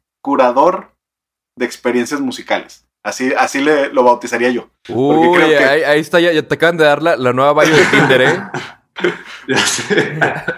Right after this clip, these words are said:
Speaker 3: Sí, no, pues prácticamente, este, pues sí, lo, lo, a lo que nos dedicamos, tanto mi socio como yo, Sergio, que también le mando un saludo, es ahora sí que escuchar música. Este año ha sido un año diferente porque, pues, han cerrado muchas plataformas que, a las que estábamos acostumbrados,
Speaker 2: Sí.
Speaker 3: las presentaciones en vivo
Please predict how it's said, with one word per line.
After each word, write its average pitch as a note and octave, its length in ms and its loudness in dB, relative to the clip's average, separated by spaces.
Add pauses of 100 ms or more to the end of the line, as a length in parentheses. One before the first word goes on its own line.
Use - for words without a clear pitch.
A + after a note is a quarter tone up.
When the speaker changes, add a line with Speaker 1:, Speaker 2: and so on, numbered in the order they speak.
(420)
Speaker 3:
Sí, F3 320 2
no, F#3+ 160 0
pues F3+ 140 0
prácticamente, F3+ 1120 2
este, G2+ 880 -6 (680)
pues A#2 140 -10
sí, C3+ 100 -2
lo, C#3 260 -2
lo, A#2+ 240 -4
a A#2 80 -2
lo A#2+ 140 -4
que A#2+ 80 -6
nos A#2 140 -4
dedicamos, A#2 520 -4
tanto A#2+ 220 -10
mi G#2+ 80 -12
socio A2+ 300 -14
como G#2+ 200 -12
yo, G#2 220 -8
Sergio, - 400 -10
que - 100 -16
también G2 280 -14
le G#2+ 60 -12
mando A2 180 -16
un G#2+ 60 -20
saludo, A2+ 440 -14 (540)
es B2 220 -2
ahora C#3 120 0
sí C#3+ 160 -4
que D#3 80 -2
escuchar D3 340 -4
música. D3 600 -2
Este C3 260 -4
año C3+ 200 0
ha - 20 -6
sido C#3 200 -4
un C3 80 -2
año C3 140 0
diferente B2 520 -4
porque, G2 520 -12
pues, - 160 -20
han G#2 80 -20
cerrado A2 1000 -4
muchas - 220 -14
plataformas A#2+ 840 -6
que, A2 200 -6
a G#2 40 -8
las G#2 140 -10
que - 60 -18
estábamos A2 320 -12
acostumbrados, A#2+ 720 -6
Speaker 2:
Sí. - 60 -14
Speaker 3:
las - 80 -20
presentaciones A2+ 500 -10
en G#2+ 120 -10
vivo B2 480 -4